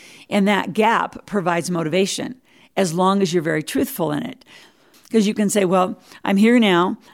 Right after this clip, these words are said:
absolutely intolerable." Now, there's probably areas of your life in all those, the categories that I spoke of that are actually great, right? They're probably great areas of your life, and you're doing amazing things in those, but it's not all areas.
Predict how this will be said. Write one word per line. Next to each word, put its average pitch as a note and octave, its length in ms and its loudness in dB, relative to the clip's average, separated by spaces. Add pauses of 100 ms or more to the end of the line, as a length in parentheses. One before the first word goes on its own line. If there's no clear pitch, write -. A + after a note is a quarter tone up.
(320)
absolutely G#3 800 2
intolerable." F3+ 720 0
Now, F#3+ 160 2
there's G3+ 180 2
probably C4+ 360 -2
areas F3+ 340 2
of D#3 100 -2
your D#3+ 100 0
life D3+ 300 -4
in D#3+ 160 -4
all D#3 140 0
those, D3+ 360 -2
the F3+ 300 -6 (140)
categories D#3+ 480 -2
that D#3 100 -6
I C#3 60 -6
spoke A3 340 -2
of D3 200 -4 (460)
that A3+ 120 4
are A3 60 4
actually A3 340 0
great, - 440 -2 (560)
right? A3+ 260 -4 (220)
They're A3+ 80 -4
probably G#3+ 340 2
great G#3 320 0
areas D3+ 300 2
of C3+ 80 -10
your D3+ 80 -2
life, C#3+ 260 -2
and E3+ 80 0
you're E3 100 0
doing F3 200 0
amazing F3 480 0
things F#3+ 380 0
in C#3 80 -4
those, C3+ 280 -6 (540)
but - 220 0
it's G3+ 180 -2
not G3+ 240 4
all G3 240 4
areas. C#3 460 -2